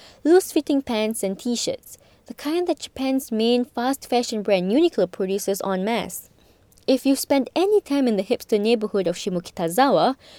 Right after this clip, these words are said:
you'll also know that nowadays, the Japanese love a good vintage shop, which you'll find packed with all the weird and wonderful scraps imaginable. The rise in unique fashion movements and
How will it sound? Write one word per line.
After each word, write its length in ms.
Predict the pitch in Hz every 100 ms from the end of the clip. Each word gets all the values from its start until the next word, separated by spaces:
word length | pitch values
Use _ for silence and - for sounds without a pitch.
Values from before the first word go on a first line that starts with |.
| -
you'll 180 | 247 -
also 280 | 349 -
know 240 | 285 277 277
that 160 | 247
nowadays, 640 | 214 277 320 285 302 302 - - _
the 80 | 226
Japanese 580 | 226 240 247 277 302 254
love 460 | 220 226 285 320
a 80 | 277
good 220 | 202 240
vintage 400 | 180 226 285 220
shop, 300 | - - 156 - - - _
which 200 | - 175
you'll 100 | 240
find 440 | 220 233 214 208 -
packed 320 | - 294 277
with 120 | 233
all 200 | - 233
the 120 | 220 196
weird 340 | 180 269 294
and 180 | 214 202
wonderful 400 | 220 240 233 233
scraps 460 | - - 208 - -
imaginable. 680 | 180 208 220 196 160 - - _ _ _ _ _ _ _ _ _
The 100 | -
rise 400 | 196 233 269 277
in 180 | - 214
unique 340 | 208 220 330 -
fashion 520 | - 302 339 247 196
movements 540 | 180 180 180 233 269 -
and 160 | 190